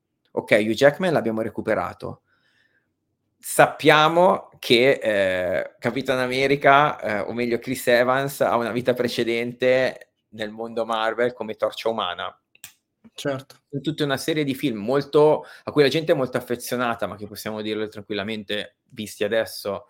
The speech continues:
Speaker 1: zoppicano parecchio. Diciamo che secondo me, eh, era proprio, cioè, gli ingredienti che hanno permesso a Deadpool di fare questo,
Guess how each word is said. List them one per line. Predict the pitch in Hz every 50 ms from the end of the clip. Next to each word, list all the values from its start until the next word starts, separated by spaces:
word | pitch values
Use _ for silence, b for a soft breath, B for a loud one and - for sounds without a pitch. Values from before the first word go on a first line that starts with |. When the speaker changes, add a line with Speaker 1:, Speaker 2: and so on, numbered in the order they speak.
| B B B B B B B B B B B B B B B B B B B _ _
Speaker 1:
zoppicano | _ - - 143 139 - 131 113 117 117 123
parecchio. | 123 135 160 147 120 113 110 - - - 139 151
Diciamo | 139 113 - - 120 113 131
che | 123 -
secondo | 120 - 131 - 135 127 123 120
me, | 120 123 135 147 156 143 - -
eh, | - 113 113 104 104 104 101 -
era | - 110 113 113
proprio, | - 135 127 - 139 135 139 123 113
cioè, | - 131
gli | 120 123
ingredienti | 139 131 127 131 123 113 123 143 151 151 147 123 139 - 120
che | - - 120
hanno | 110 107 113 113 113 98
permesso | - 110 101 101 104 107 110 107 - - - 110
a | 104 101
Deadpool | 101 107 107 104 - _ - 110 101
di | 104
fare | 101 - 107 104 104 104
questo, | - 104 98 - - - 107 98 98 95 b